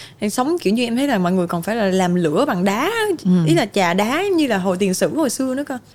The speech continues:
Speaker 2: Mẹ chị thì kể là họ hay, ờ, mẹ chị bảo là mỗi lần đi mua, mua đi chợ mua một con gà chẳng hạn ấy,
Speaker 1: Ừ.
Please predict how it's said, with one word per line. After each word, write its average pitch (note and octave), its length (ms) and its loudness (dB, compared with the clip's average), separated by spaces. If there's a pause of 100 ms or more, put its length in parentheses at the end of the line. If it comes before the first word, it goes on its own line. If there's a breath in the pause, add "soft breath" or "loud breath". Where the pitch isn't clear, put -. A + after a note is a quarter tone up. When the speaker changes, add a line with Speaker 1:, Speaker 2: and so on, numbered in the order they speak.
(140 soft breath)
Speaker 2:
Mẹ G3 180 2
chị E3+ 140 0
thì D3+ 200 -2
kể D3 180 -4
là C#3+ 100 -2
họ D3 300 -2
hay, E3+ 480 0 (160)
ờ, F3+ 220 -2
mẹ F3 140 0
chị - 260 -2
bảo E3+ 100 -4
là F3 140 4
mỗi E3 220 2
lần G3+ 200 2
đi F3+ 120 -2
mua, F#3+ 260 4 (420 loud breath)
mua F3+ 160 4
đi F#3+ 100 6
chợ G3 260 0
mua F3+ 140 4
một E3+ 80 4
con E3+ 120 2
gà D#3+ 260 2
chẳng D#3 140 -6
hạn D#3+ 200 -6
ấy, G#3 80 0
Speaker 1:
Ừ. A3+ 60 0